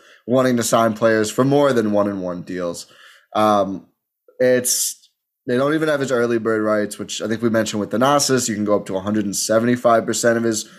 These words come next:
former deal. I think non-bird is one hundred and twenty-five, if I'm correct. It's less. It's less flexible. And Portis was signed in such a small deal that that is not a lot of money whatsoever. So to retain Bobby Portis, Bucks pretty much are going to have to use,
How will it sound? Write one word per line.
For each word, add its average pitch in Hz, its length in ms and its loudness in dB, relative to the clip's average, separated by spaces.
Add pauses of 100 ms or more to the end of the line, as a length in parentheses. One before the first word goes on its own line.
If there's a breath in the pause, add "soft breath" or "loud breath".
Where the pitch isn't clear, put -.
(220 loud breath)
former 139 260 0
deal. 123 460 0 (180 loud breath)
I 127 120 0
think 147 180 -2
non-bird 143 580 0
is 101 160 -4
one 110 220 -2
hundred 113 300 -2
and 92 100 -8
twenty-five, 165 960 -4 (160)
if 139 140 -10
I'm 147 340 -2 (240)
correct. 156 460 2
It's - 320 -6
less. 104 560 2
It's - 260 -8
less 117 300 4
flexible. 90 680 -6 (420 loud breath)
And 135 320 2
Portis 147 320 2
was 127 120 -2
signed 127 240 4
in 113 80 0
such 120 180 -8
a 117 40 -6
small - 280 2
deal 156 240 2
that 127 120 0
that 120 140 4
is 107 140 -2
not 110 220 2
a 110 40 0
lot 104 200 2
of 92 80 -6
money 95 180 -8
whatsoever. 139 640 -2 (220 loud breath)
So 139 240 0
to 170 220 -2
retain 220 360 2
Bobby 160 260 2
Portis, 139 520 0 (1080 soft breath)
Bucks 160 220 0
pretty 175 260 0
much 160 220 0
are 143 60 -2
going 135 220 2
to 120 60 0
have 123 300 0
to 117 80 -4
use, 90 460 -6